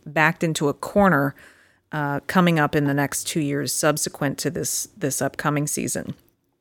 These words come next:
Uh, so it will be interesting to see, uh, how all of that plays out. He says he's gonna work the phones.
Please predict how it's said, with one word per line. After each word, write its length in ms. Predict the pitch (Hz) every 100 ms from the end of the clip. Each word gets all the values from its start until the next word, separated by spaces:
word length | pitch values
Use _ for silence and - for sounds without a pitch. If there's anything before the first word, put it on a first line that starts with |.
| _ _ _ _ - -
Uh, 200 | 156 -
so 380 | - - 156 - 196
it 120 | -
will 200 | 226 247
be 120 | 233
interesting 440 | 226 202 - 160 151
to 100 | 156
see, 400 | - 156 151 147 - - - - -
uh, 160 | 170 147
how 240 | 165 165
all 260 | - 170 165
of 100 | 151
that 260 | 156 - -
plays 280 | 156 156
out. 220 | 160 165 -
He 100 | 190
says 220 | 214 202
he's 120 | 214
gonna 160 | 254 254
work 220 | 240 -
the 80 | 277
phones. 600 | 233 220 226 269 -